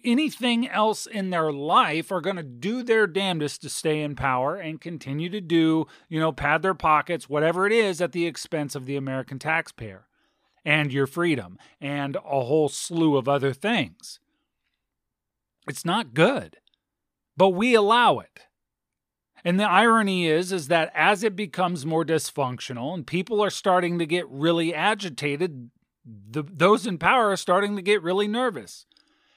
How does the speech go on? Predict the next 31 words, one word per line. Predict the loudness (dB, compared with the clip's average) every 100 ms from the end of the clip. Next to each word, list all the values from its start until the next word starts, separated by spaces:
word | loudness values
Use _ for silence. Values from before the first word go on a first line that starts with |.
| _ _ _ _ _ _ _ _ _ _ _ _ _ -4
And | 0
they're | 2
getting | 2 2 4
nervous, | 4 4 2
so | 0 0
what | 2 0
are |
they | 2 0
doing? | 0 -4 -2 -4 -6
They're | -2 0
like, | 0 0
"Well, | 2 4
all | 4 4
right, | 2 0 -2
so, | -6 0 4 4 4
uh, | 2 2 0 -2
maybe | -2 -2 -2
we | -4 -4
should | -4 -6 -6
think | -6 -4
about | 0 2 2 0 -4
taking | -4 -4 -4 -2
away | 0 2 2 2 0
the | -4
means | -4 -4 -4 -4 -6 -6 -4
of, | -4 -6 -4
uh, | -2 0 -2
discourse. | -2 -2 -2 -6 -6 -6 -8
Maybe | -4 -2
we | -2 -4
should | -4 -4 -4